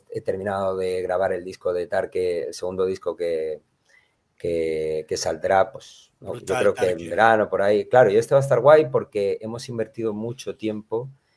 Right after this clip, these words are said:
Speaker 1: en el sonido del abate. Entonces he hecho una cantidad de pruebas, parche frontal, parche no sé qué, con velcro, sin velcro, esto encima, esto lo otro, este pa-, ¿sabes? Que,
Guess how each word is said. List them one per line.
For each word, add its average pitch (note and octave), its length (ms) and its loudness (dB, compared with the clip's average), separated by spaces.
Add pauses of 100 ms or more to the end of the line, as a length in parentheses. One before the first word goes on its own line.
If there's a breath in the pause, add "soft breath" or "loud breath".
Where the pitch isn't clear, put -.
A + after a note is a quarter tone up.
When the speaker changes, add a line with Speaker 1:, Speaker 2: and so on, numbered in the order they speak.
(240)
Speaker 1:
en G#2 180 -2
el G#2 140 -2
sonido G2+ 560 -2
del F#2+ 120 0
abate. F2+ 460 0
Entonces - 420 -10
he G#2+ 40 -4
hecho - 460 -8
una C3+ 180 -4
cantidad G#2+ 640 -2
de G#2 120 -2
pruebas, F2 380 -2
parche - 260 -2
frontal, G2 360 -6
parche F#2+ 240 -2
no F2+ 60 -8
sé E2 160 -14
qué, D#2 200 -8 (260 soft breath)
con F2+ 220 -2
velcro, F#2+ 260 0
sin E2+ 200 -10
velcro, E2 380 -4
esto G#2 260 -2
encima, G#2 420 -2
esto F#2 200 -4
lo F2 100 -2
otro, E2 320 -6 (240 soft breath)
este F#2+ 260 -2
pa-, F2+ 120 -6 (500)
¿sabes? B2 400 4
Que, G#2 320 -2